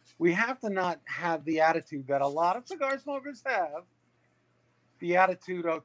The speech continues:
tough shit. This is my life. I'm allowed to smoke a cigar." <sighs> But not everybody feels good ab-, around cigars. So we, I'm not saying that we have to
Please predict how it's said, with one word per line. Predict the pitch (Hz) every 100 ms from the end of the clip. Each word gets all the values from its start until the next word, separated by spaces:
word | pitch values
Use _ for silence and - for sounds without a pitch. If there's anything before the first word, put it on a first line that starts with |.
| -
tough | 170
shit. | - - 170 147 - _ _ _ -
This | 143 170
is | 143
my | 165 160 156
life. | 160 156 135 - _ - -
I'm | 151 165
allowed | 160 160 156
to | 156
smoke | - 160 143
a | 147
cigar." | - 135 147 147 143 _ _ _ _ _ _ _ _ -
<sighs> | - - - - - - _
But | 180 -
not | 202 233
everybody | 247 240 196 214 208 196 170 _ _ _ _ _ _ -
feels | 196 214 185
good | 143 185
ab-, | 185 160 -
around | 156 143 139
cigars. | 131 143 127 123 117 113 - _ _ _ _ -
So | - 190 180 - - -
we, | 180 202 185
I'm | - 196
not | 214 247
saying | - 233 220
that | 208
we | 180
have | 180 196
to | 170